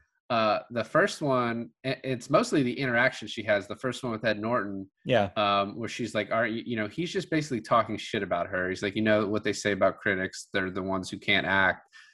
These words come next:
Speaker 1: And she's like, "Aren't you worried I'll give you a bad review?" And he's like, "I would be, but only if I could give a bad performance." And I was just like, "It's so fucking, like, <laughs> full of yourself," but I
Speaker 2: Oh,
Speaker 1: love it.
Speaker 2: Tabitha!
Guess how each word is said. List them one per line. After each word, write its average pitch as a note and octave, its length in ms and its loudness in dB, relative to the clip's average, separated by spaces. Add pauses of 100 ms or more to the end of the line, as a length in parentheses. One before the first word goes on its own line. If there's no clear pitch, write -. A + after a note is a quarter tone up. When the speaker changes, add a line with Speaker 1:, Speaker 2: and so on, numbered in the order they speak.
(160)
Speaker 1:
And - 80 -8
she's A2 180 -4
like, A2 120 2
"Aren't C3 220 4
you B2 100 4
worried A#2+ 280 4
I'll A2 60 4
give A2+ 200 0
you A2+ 60 2
a G2+ 40 -4
bad G#2+ 240 4
review?" G#2 300 -2
And A2 100 -4
he's G2 120 -8
like, F2+ 140 -6 (840)
"I G2+ 80 0
would C#3+ 220 2
be, G#2+ 300 2 (360)
but F#2+ 100 -6
only G#2 220 -2
if G#2 100 -4
I G#2+ 60 6
could G2+ 160 -6
give G2+ 140 -4
a F#2+ 40 -8
bad G2 240 6
performance." G#2+ 540 -2
And G#2+ 60 -4
I - 20 -2
was - 100 -10
just - 100 -14
like, - 100 -12
"It's - 300 -16 (880)
so - 340 0
fucking, G2 400 0
like, F#2 220 0
<laughs> - 840 -6
full E3+ 180 10
of G#3+ 100 6
yourself," A3 500 8
but C3+ 80 8
I A#2+ 40 10
Speaker 2:
Oh, A2+ 40 8
Speaker 1:
love A2 220 6
it. - 40 0
Speaker 2:
Tabitha! D#3 800 6